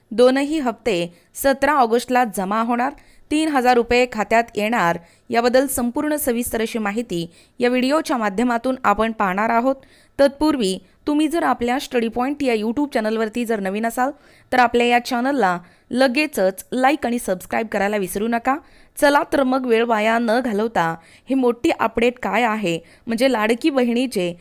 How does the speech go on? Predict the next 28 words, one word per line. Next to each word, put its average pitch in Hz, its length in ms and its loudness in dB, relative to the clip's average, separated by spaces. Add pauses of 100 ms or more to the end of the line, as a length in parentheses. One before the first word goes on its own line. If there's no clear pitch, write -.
(200)
म्हणजे 233 260 0
लाडकी 226 360 0
बहीण 254 320 0
योजनेचे 226 520 -2
दोनही 208 420 -2
हप्ते 208 560 -4 (240)
कोणत्या 262 340 2
तारखेला 247 520 0
जमा 208 320 -2
होणार 226 280 0
आहेत, 226 360 -2 (360)
ते 294 100 4
या 247 140 4
ठिकाणी 220 440 -2 (100)
आपण 202 440 0 (100)
जाणून 190 320 -2
घेऊया. 165 460 0 (680)
बघा, 240 300 0
या 302 80 -2
ठिकाणी 254 380 -2
तुम्ही 262 240 -2
टायटल 226 360 -2
पाहू 220 320 0
शकता. 226 360 -4
टायटल 208 380 -2
काय 196 280 -2
आहे 208 240 -4
बघा, 220 240 -2